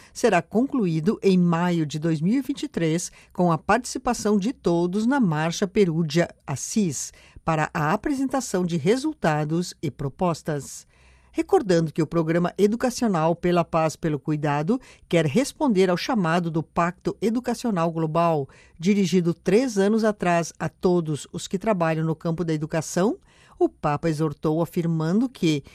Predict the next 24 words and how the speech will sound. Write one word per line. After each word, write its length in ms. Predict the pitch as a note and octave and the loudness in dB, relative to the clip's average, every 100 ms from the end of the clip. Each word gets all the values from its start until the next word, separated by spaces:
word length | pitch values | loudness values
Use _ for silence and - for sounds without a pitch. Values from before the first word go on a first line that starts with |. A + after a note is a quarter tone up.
| - - | -14 -6
estava 480 | E3 - F3 G3 - | -4 0 2 2 2
encantado 920 | A#3+ D#4 - D4 A#3 F3+ F#3+ F#3+ D#3+ - | 0 0 0 0 2 2 2 0 -2 -2
ao 200 | F3 D#3 | 0 2
ver 200 | F3+ A3 | 2 2
que 120 | G#3+ | 2
não 240 | G3 D4+ | 2 0
só 340 | - - G3 - | -2 -2 0 0
as 160 | E3+ D3 | -4 -4
escolas, 680 | C#3 - D#3 C#3+ E3+ A3 - | -8 -4 -2 0 0 0 0
universidades 920 | F#3 D#3+ E3 - D#3 D3+ D#3 F3 A#3 - - - | 0 0 -2 -4 -4 -2 -2 -2 -6 -8 -14 0
e 140 | E3+ | 4
organizações 720 | A#3+ C4+ C4+ B3+ B3 - F#3+ | 4 4 0 0 -2 -2 -2
católicas 760 | - E3 E3+ D#3 F3 G#3 C4+ - | -2 -4 -2 0 0 -2 -6 -4
estão 300 | G#3+ - F#3+ | -6 -2 0
respondendo 640 | E3+ C4+ - C#4+ E3 F3 G3+ | 0 -2 -2 -2 0 2 2
a 60 | |
este 200 | G3+ - | 2 -2
chamado, 600 | - B3+ G#3 F#3+ D#3 C#3 - - - - | -4 0 2 2 0 -4 -8 -20 -14 -4
mas 180 | E4+ | -4
também 460 | - B3+ F3 D#3 A3+ | 2 2 2 2 0
as 240 | - D3+ D3+ | -2 -2 -2
instituições 760 | C#4 - D#4+ D4+ - F3+ E3 | -4 -4 -6 -6 -4 -4 -4
públicas, 580 | - D#3+ D#3 G#3 D#4 D4+ | -6 -6 -4 -4 -6 -8
leigas 640 | D#3 F3 D#3+ E3+ G3+ C#4+ | -6 0 2 2 2 0